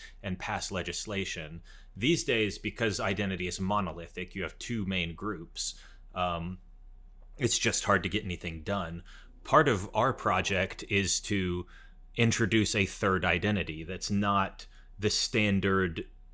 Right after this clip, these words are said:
Democratic blue or Republican red tribe identity, but is, um, I, I don't know, sometimes you hear this referred to as, like, the gray tribe,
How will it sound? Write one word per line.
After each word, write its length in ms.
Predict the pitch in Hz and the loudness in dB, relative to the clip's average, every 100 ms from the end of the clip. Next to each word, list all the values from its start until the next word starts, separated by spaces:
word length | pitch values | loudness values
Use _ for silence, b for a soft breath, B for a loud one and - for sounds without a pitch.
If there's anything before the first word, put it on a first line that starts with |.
| 95 | -4
Democratic 720 | 113 101 95 110 95 87 85 | 0 2 2 2 2 0 -2
blue 480 | 95 95 95 92 92 | 0 4 4 4 2
or 180 | 92 85 | 0 -2
Republican 640 | 90 - 98 90 - 90 | -2 -2 -2 -2 -2 -4
red 260 | 82 90 80 | 0 -2 -2
tribe 520 | - 95 87 87 85 - | -2 0 2 0 -4 -4
identity, 640 | 87 85 87 85 90 87 | -4 -2 -4 -2 -2 -4
but 200 | 82 90 | -4 -2
is, 280 | 90 82 - B B B - | -2 -4 -8 B B B -10
um, 480 | 90 85 82 85 85 - - | -4 -2 -2 -4 -8 -10 -2
I, 140 | 101 - | -2 0
I 80 | |
don't 100 | 95 | 0
know, 80 | 87 | 0
sometimes 460 | 90 135 123 113 104 | 0 0 2 2 2
you 80 | 101 | 4
hear 100 | 107 | 4
this 360 | 98 - - - b b b | 4 0 -6 -8 b b b
referred 440 | 113 - 127 113 | 0 2 2 0
to 100 | - | 2
as, 100 | 113 | 2
like, 200 | 110 101 | 2 0
the 60 | 107 | -2
gray 360 | 82 101 101 92 | -2 0 2 2
tribe, 720 | - 95 87 85 85 82 | 2 2 2 0 -2 -4